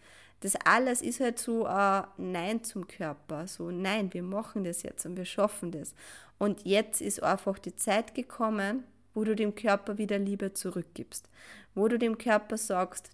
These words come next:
danke, dass du dieses mitgemacht hast, du hast jetzt einfach einmal Zeit, dass dich du wieder einpendelst, dass du die, dass du wieder in Balance kommst. Und wie gesagt, wenn die Hormone einfach wieder in Balance sind,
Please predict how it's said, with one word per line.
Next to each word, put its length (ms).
danke, 320
dass 200
du 100
dieses 380
mitgemacht 600
hast, 300
du 40
hast 240
jetzt 580
einfach 340
einmal 220
Zeit, 500
dass 160
dich 100
du 140
wieder 280
einpendelst, 760
dass 200
du 200
die, 400
dass 160
du 140
wieder 180
in 180
Balance 560
kommst. 480
Und 300
wie 120
gesagt, 520
wenn 340
die 80
Hormone 720
einfach 360
wieder 200
in 80
Balance 480
sind, 320